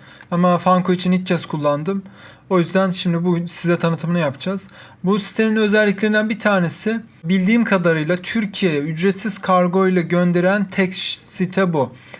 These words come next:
Üç bin üç yüz T L'yi, yani bu da yaklaşık yüz euro civarı bir para yapıyor.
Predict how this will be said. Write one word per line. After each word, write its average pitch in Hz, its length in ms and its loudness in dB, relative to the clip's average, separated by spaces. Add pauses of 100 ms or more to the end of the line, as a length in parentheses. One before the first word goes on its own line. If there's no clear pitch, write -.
Üç 180 180 -4
bin 208 80 2
üç 208 180 -4
yüz 190 140 -2
T 160 260 0
L'yi, 151 220 0
yani 165 280 0
bu 160 60 -6
da 175 60 2
yaklaşık 165 360 -4
yüz 175 240 0
euro 165 180 0
civarı 156 340 0
bir - 60 -18
para 170 200 0
yapıyor. 185 380 -4